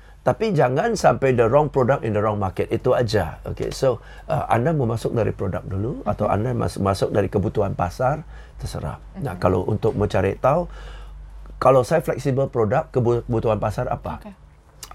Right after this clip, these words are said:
Speaker 1: Online misalnya,
Speaker 2: Mhm.
Speaker 1: kan, you know, ada all kinds of information
Speaker 2: Iya.
Speaker 1: di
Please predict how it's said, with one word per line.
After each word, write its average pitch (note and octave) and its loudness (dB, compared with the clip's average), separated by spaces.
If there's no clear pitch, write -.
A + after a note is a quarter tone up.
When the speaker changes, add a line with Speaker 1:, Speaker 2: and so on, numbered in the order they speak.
Speaker 1:
Online A#2+ 4
misalnya, G#2 -4
Speaker 2:
Mhm. A3 -6
Speaker 1:
kan, C3+ 2
you G#2 0
know, A2+ 0
ada G2 0
all A2+ 4
kinds G#2+ 2
of - -2
information G2+ -2
Speaker 2:
Iya. - -14
Speaker 1:
di A2 2